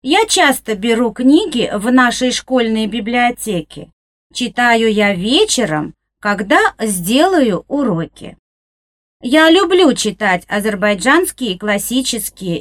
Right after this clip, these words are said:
литературные произведения. Увлекаюсь и зарубежной классикой. С удовольствием также читаю научную фантастику, детективные рассказы.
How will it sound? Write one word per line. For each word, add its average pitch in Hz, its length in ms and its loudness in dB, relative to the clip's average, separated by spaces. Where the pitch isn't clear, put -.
литературные 254 1000 0
произведения. 214 1120 -2
Увлекаюсь 233 1000 0
и 302 280 -4
зарубежной 262 840 2
классикой. 185 840 -6
С - 120 -8
удовольствием 240 1000 2
также 175 680 -2
читаю 381 600 0
научную 269 720 2
фантастику, 208 1000 -4
детективные 214 1120 0
рассказы. 175 840 -4